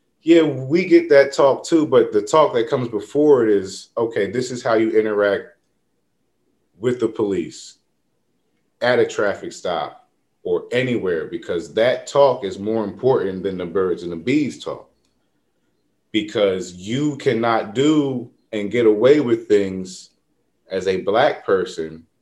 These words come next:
that anyone else does in a routine traffic stop. Like, even if you go down the sad list of all the people who have been killed at the hands of the police,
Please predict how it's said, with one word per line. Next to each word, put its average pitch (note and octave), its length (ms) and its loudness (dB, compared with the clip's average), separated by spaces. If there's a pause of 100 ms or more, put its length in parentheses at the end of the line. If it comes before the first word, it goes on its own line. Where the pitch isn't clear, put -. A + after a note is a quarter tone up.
(920)
that F#2+ 240 -2
anyone A2 440 -2
else - 280 0
does G2 260 0
in F#2+ 140 -4
a F2+ 40 -4
routine F#2 460 -6
traffic E2+ 380 -2
stop. - 360 -16
Like, E2+ 280 -4
even C3+ 260 -2
if A#2 160 -2
you B2 100 -4
go A#2+ 240 2
down G2+ 480 -2 (720)
the F#2+ 100 -10
sad A#2+ 540 2
list A#2 320 0
of G2 180 0 (120)
all B2+ 420 6
the A#2 120 -2
people A#2+ 420 -4
who A2+ 100 -2
have G2 240 2
been G2 220 -2
killed B2 300 2
at G2+ 180 -2
the F#2 120 -4
hands A2 240 -4
of G2 100 -2
the F#2 80 -6
police, G#2 680 -4